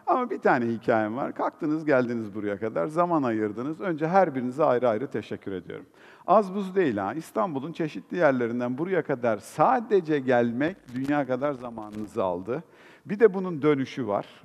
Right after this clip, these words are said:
Bana da ayırdığınız zamanı koyarsanız tahmin ediyorum adam başı beş saatinizi alıyorum. Yoluyla moluyla beş saat bana ayırıyorsunuz. Yani burada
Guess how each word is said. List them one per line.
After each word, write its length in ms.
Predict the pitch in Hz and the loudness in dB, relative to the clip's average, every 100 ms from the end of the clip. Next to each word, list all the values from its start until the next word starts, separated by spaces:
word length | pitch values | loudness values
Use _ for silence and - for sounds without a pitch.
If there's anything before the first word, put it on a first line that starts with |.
| 131 | 2
Bana 280 | 147 208 220 | 4 6 4
da 80 | 196 | 4
ayırdığınız 600 | 165 160 135 135 123 117 | 4 2 0 -2 -4 -2
zamanı 420 | 165 165 123 120 | 0 0 0 -2
koyarsanız 580 | 156 202 165 147 156 - | -4 -2 -4 -4 -8 -4
tahmin 320 | 151 165 190 | -2 -2 -4
ediyorum 360 | 165 143 151 143 | -6 -4 -4 -4
adam 300 | 139 156 131 | -2 -2 -4
başı 260 | 123 127 | -6 -6
beş 160 | 120 120 | -6 -6
saatinizi 580 | - 107 - 104 95 101 | -2 -2 -2 -8 -4 -4
alıyorum. 400 | 87 85 87 - _ _ _ _ _ - | -4 -8 -14 -20 _ _ _ _ _ -6
Yoluyla 460 | 113 113 120 110 | -4 -2 -2 -2
moluyla 480 | 107 104 107 139 135 | -2 -4 -4 -2 0
beş 160 | 135 135 | 0 0
saat 340 | - 127 - | 0 -2 0
bana 180 | 120 117 | -2 0
ayırıyorsunuz. 840 | 101 92 92 92 - 123 208 - _ - - _ - | -2 -4 -8 -10 -10 -8 -8 -10 _ -20 -20 _ -4
Yani 260 | 156 160 139 | 0 0 0
burada 340 | 170 175 | 2 4